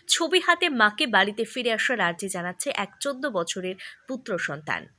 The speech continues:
ঘটনাটি ঘটেছে মোথাবাড়ি বিধানসভার অন্তর্গত উত্তর লক্ষ্মীপুর গ্রাম পঞ্চায়েতের চাঁদপুর গ্রামে। ঘটনাকে ঘিরে রীতিমতো চাঞ্চল্য ছড়িয়েছে এলাকা জুড়ে। অভিযোগ পেয়ে পুলিশ ঘটনার তদন্তে নেমেছে। হারিয়ে যাওয়া স্ত্রী এবং এক পুত্র সন্তান ও এক কন্যা সন্তানের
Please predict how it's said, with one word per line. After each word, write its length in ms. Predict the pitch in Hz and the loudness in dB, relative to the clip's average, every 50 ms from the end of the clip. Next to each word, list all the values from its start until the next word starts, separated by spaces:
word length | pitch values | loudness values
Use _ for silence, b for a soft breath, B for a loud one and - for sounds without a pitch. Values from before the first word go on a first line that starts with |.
| _ _ _ _ _ B B B B B B B B - | _ _ _ _ _ B B B B B B B B 2
ঘটনাটি 460 | 277 269 277 320 349 381 403 392 427 | 6 6 6 6 8 6 8 8 6
ঘটেছে 380 | 381 339 359 359 392 370 - 480 | 4 4 4 4 4 2 2 2
মোথাবাড়ি 540 | 427 339 302 - - 330 311 330 320 330 311 | 2 2 2 2 2 4 6 6 6 6 4
বিধানসভার 640 | 269 277 254 285 302 311 302 - 320 285 302 320 294 | 0 -2 -2 -2 -2 0 0 0 0 2 2 2 2
অন্তর্গত 480 | 240 226 214 - 254 247 262 262 269 | 2 0 0 -4 -2 0 0 0 0
উত্তর 280 | 302 247 - - 220 190 | -2 -4 -4 -4 -4 -4
লক্ষ্মীপুর 480 | 190 196 196 - - 311 311 370 359 | -2 -2 -4 -4 -6 -6 -4 -4 -4
গ্রাম 260 | 311 - 320 311 302 302 | 0 4 6 6 6 4
পঞ্চায়েতের 520 | - 320 311 302 - 339 320 302 302 381 392 - | 0 -2 -2 0 0 0 0 0 0 -2 -2 -2
চাঁদপুর 380 | - 277 185 170 - 180 156 - | 0 0 0 0 -2 -8 -10 -8
গ্রামে। 300 | - 151 139 143 131 - - _ _ - B B B B B B - | -6 -6 -6 -4 -6 -10 -10 _ _ -20 B B B B B B 6
ঘটনাকে 440 | 269 285 294 349 349 370 359 392 359 | 6 6 8 8 8 6 6 6 2
ঘিরে 280 | - - 349 269 196 | 2 2 2 2 2
রীতিমতো 480 | 196 226 262 262 359 330 339 339 339 330 | 2 0 -2 -2 0 0 0 0 0 0
চাঞ্চল্য 440 | - 302 277 254 - 285 262 269 262 | 2 2 2 2 0 0 0 0 0
ছড়িয়েছে 520 | - - 254 208 226 233 240 240 - 339 | 0 0 0 0 0 0 0 0 0 0
এলাকা 280 | 294 190 147 147 - 165 | 0 0 -2 -4 -6 -6
জুড়ে। 280 | - 180 - 156 - - _ _ _ _ _ B B B B B B | -6 -4 -4 -4 -6 -6 _ _ _ _ _ B B B B B B
অভিযোগ 380 | B 294 254 349 - 392 403 381 - | B 4 6 6 6 4 4 4 6
পেয়ে 140 | 392 392 | 6 6
পুলিশ 360 | 392 381 339 311 330 330 - - | 6 4 2 2 2 2 2 0
ঘটনার 360 | - 302 294 302 294 311 302 - | 0 -2 0 2 4 4 4 4
তদন্তে 360 | 254 226 220 220 214 240 220 | 2 2 0 -2 -4 -4 -6
নেমেছে। 400 | 202 180 165 170 175 - - 196 | -4 -6 -6 -6 -6 -6 -6 -4
হারিয়ে 360 | 185 - 233 220 254 277 311 | 0 2 2 4 4 4 4
যাওয়া 240 | 302 349 339 349 349 | 4 4 2 2 2
স্ত্রী 260 | 349 - - 359 349 | 0 -2 0 0 0
এবং 260 | 349 349 339 311 311 | 0 0 -2 0 0
এক 140 | 294 277 - - | 0 -2 -2 -4
পুত্র 300 | - 262 254 - 262 254 | -8 -8 -6 -4 -4 -4
সন্তান 400 | - - 247 233 233 285 302 311 | -2 -2 -2 -2 0 0 0 0
ও 40 | 285 | 0
এক 160 | 220 208 208 | 0 0 -2
কন্যা 260 | - 226 208 214 214 | -4 -6 -4 -4 -4
সন্তানের 540 | 220 - - 214 208 208 226 233 226 226 233 | -4 -4 -4 -4 -6 -4 -4 -4 -4 -4 -6